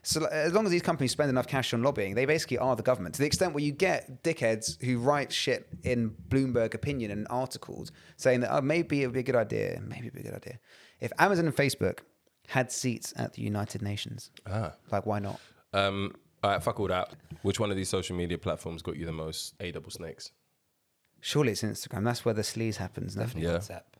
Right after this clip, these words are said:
Speaker 2: WhatsApp's got you more.
Speaker 1: Uh, well,
Speaker 3: Definitely.
Speaker 1: yeah, but that's where, that's where, that's, that's where, that's where deals are closed.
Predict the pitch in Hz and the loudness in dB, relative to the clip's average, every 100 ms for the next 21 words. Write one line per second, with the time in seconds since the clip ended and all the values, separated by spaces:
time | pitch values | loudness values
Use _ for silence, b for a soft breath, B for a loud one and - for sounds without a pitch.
0 | _ _ _ _ - 92 - 85 90 82 | _ _ _ _ -2 0 0 -2 -2 -2
1 | 85 82 80 - 131 131 127 123 123 123 | -2 -4 -6 2 4 6 6 8 8 8
2 | 120 117 120 156 175 180 165 175 190 - | 8 6 6 4 6 4 4 2 2 2
3 | 160 170 175 147 147 - - 151 - 147 | 2 2 2 -2 -2 -2 0 2 4 2
4 | 127 156 160 151 143 - 135 123 110 - | 4 2 2 2 2 4 2 4 0 0
5 | 127 101 82 - | 2 2 -2 -10